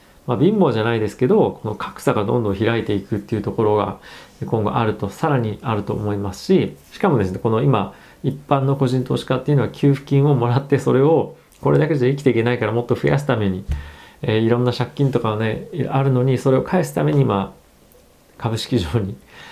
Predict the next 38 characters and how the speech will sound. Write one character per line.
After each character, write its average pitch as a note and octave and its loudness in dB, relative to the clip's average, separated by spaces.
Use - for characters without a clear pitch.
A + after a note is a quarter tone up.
お - -8
金 G#2+ -2
を G2+ 2
入 G#2 2
れ A2 4
て B2 2
る A2+ -2
の G2+ 0
に、 A2 0
え A2+ -4
ー、 G2 -4
こ A#2 0
れ G#2 2
で A2 2
大 A2 2
損 A2 -2
こ A#2 0
い G#2+ 0
て - -12
し - -8
ま G2+ 2
う G2 -4
と、 G#2+ 0
も G2+ -2
う G2 -4
ど D#3+ -2
う G#3 2
い D3 4
う A#2+ 2
ふ A#2 0
う - -2
に G#2 -4
生 - -18
き - -20
て A#2+ 0
い - -6
け G2+ -2
ば、 - -10